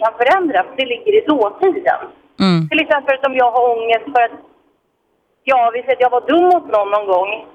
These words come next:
Speaker 1: och så har jag bett om ursäkt, sen kan jag inte göra någonting mer. Då kan jag
Speaker 2: Mm.
Speaker 1: acceptera att så här är det nu, jag har gjort vad jag kan och försöka släppa det. Det, det har hjälpt mig väldigt mycket att acceptera det man inte kan göra något åt, tycker jag.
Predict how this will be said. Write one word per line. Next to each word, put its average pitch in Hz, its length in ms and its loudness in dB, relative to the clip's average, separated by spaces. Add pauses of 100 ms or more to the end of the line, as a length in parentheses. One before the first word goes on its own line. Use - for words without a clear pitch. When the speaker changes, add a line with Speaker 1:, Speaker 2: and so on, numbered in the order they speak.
(120)
Speaker 1:
och 262 100 0
så - 60 -6
har 294 140 4
jag 262 60 -6
bett 254 260 -2
om 269 140 0
ursäkt, 247 320 -2
sen 240 140 2
kan - 100 -4
jag - 80 0
inte - 260 -6
göra 415 220 0
någonting - 440 -4
mer. - 140 -6 (500)
Då 277 100 0
kan 311 180 0
jag 285 80 0
Speaker 2:
Mm. 262 100 -2
Speaker 1:
acceptera 294 680 -2
att 214 160 -6
så 302 140 2
här 359 140 2 (180)
är 285 100 2
det 254 160 2
nu, 190 60 2 (260)
jag 294 140 2
har 294 120 0
gjort 240 160 -8
vad 240 100 2
jag 214 160 2 (120)
kan 220 160 0 (400)
och 240 160 -20
försöka 233 360 -2 (100)
släppa - 340 -4 (100)
det. 175 120 -2 (300)
Det, 320 120 2 (280)
det 330 140 2
har 349 60 2
hjälpt 233 400 -4
mig 254 200 2
väldigt 196 380 -2
mycket - 280 -4
att 190 100 -6 (100)
acceptera 269 580 -2
det 214 140 2
man 214 120 0
inte 208 200 -12
kan 220 140 0
göra 196 120 0
något 190 240 -2 (240)
åt, - 200 0 (2250)
tycker 240 160 -2
jag. - 140 -2